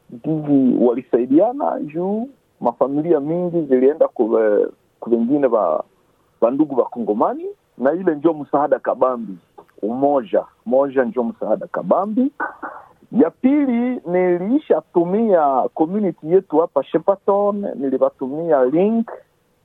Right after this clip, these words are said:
eh, gizi wanaweza jaza, gizi wanaweza jaza,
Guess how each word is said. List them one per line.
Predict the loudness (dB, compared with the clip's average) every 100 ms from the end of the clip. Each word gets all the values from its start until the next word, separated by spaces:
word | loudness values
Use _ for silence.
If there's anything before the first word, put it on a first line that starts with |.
| _ _ _ _ _ _ _ _ _ 0
eh, | 2 2 0
gizi | -2 -2 0
wanaweza | 2 2 0 0 0
jaza, | 0 0 0 0 2 2 0 -2 -18 -20 _ -14
gizi | -12 -6
wanaweza | -2 0 0 2 0
jaza, | 2 0 0 0 0